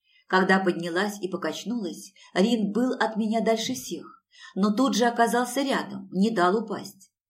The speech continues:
В груди разлилось приятное тепло. Поблагодарив Василия, Рин убедил оперативника, что все будет хорошо,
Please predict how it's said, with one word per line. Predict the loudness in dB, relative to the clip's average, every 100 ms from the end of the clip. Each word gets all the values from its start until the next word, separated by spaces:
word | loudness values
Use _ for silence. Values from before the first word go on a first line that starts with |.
| _ -12
В | -2
груди | 4 6 4 2 2
разлилось | 0 2 2 4 0
приятное | 0 -2 0 -4 -4 -10 -12
тепло. | -12 -12 -12 -14 -16 _ _ _ _ _ _ _
Поблагодарив | 2 4 6 6 4 4 2 0
Василия, | 0 0 -2 0 -2 -4 -4
Рин | -2 0 -2
убедил | -4 0 0 0 -2
оперативника, | -2 -2 2 2 0 -4 -4 -4 -2 -2
что | 0 -2
все | 0 -2
будет | -2 -6 -4
хорошо, | -2 -2 -2 -6 -8 -12